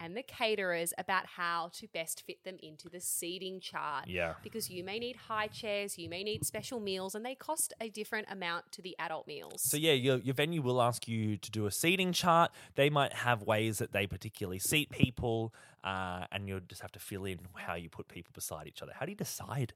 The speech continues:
Speaker 1: That is really
Speaker 2: I didn't
Speaker 1: hard.
Speaker 2: have a seating chart at my wedding.
Speaker 1: Didn't you?
Speaker 2: Oh my God, Georgia.
Speaker 1: Wow.
Speaker 2: We let, we let people sit wherever they wanted.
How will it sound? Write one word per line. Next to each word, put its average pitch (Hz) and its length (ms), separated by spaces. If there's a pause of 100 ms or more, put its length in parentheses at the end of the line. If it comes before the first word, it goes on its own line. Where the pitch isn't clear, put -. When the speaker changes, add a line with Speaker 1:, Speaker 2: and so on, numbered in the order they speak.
Speaker 1:
That 196 180
is 277 180
really 165 320
Speaker 2:
I 160 60
didn't 113 100
Speaker 1:
hard. 147 40
Speaker 2:
have 131 120
a 139 60
seating 110 280
chart 95 180
at - 80
my 82 80
wedding. 73 220 (200)
Speaker 1:
Didn't 220 380
you? 349 140 (560)
Speaker 2:
Oh 98 80
my 92 120
God, 85 240
Georgia. 71 420
Speaker 1:
Wow. 554 1120
Speaker 2:
We - 80
let, - 280
we 107 80
let 107 180
people 104 200
sit - 220
wherever 87 220
they 82 120
wanted. 85 400